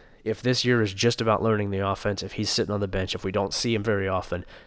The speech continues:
I'm very, very curious about what next spring is going to look like, because you are, at that point, picking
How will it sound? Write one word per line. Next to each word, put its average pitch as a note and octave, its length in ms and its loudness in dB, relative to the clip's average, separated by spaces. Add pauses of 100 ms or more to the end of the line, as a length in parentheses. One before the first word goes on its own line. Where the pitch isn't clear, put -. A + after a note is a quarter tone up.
I'm G2+ 180 -4
very, A2 560 8
very G2+ 320 2
curious F#2 340 -2
about F#2+ 160 -2
what F2+ 200 -2
next F2+ 220 -4
spring - 200 -6
is - 120 -8
going F#2 200 -6
to E2+ 60 -4
look F2 240 -6
like, - 240 -12 (360)
because G2+ 340 -2
you G2 180 0
are, F#2+ 260 2
at G2+ 120 -2
that B2 200 4
point, G2+ 300 0 (540)
picking A#2 520 -2